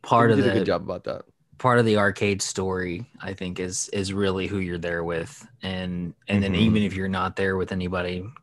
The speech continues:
Speaker 1: like, meeting up with somebody to, like, play Mortal Kombat with or whatever, whatever else is there. Uh,
Speaker 2: Yeah.
Speaker 1: And so, yeah, we didn't really touch on a lot of the fighting games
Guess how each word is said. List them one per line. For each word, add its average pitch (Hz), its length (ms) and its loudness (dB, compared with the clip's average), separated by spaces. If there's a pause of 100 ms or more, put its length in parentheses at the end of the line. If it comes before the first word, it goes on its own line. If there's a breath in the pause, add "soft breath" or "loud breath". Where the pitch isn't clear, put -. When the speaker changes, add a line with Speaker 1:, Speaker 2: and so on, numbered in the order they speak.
Speaker 1:
like, 92 220 -2
meeting 95 340 2
up 92 160 -4
with 87 120 -6
somebody 90 360 -2
to, 87 80 -2
like, 85 220 -4 (420)
play 101 480 4
Mortal 92 240 0
Kombat 85 400 -2
with 80 420 -4
or 87 440 -4 (1200 loud breath)
whatever, 90 640 -2
whatever 90 460 0
else 85 240 -4
is 87 120 -10
there. 85 400 -6 (320)
Uh, 87 300 -6
Speaker 2:
Yeah. 80 180 -2 (1300)
Speaker 1:
And 95 260 -2
so, 92 300 0
yeah, 92 300 0
we 98 120 2
didn't 98 200 2
really 95 240 0
touch 92 280 -4
on 87 120 -2
a 90 40 -4
lot 87 200 0
of 85 40 -8
the 82 80 -6
fighting 87 380 -2
games 87 580 -8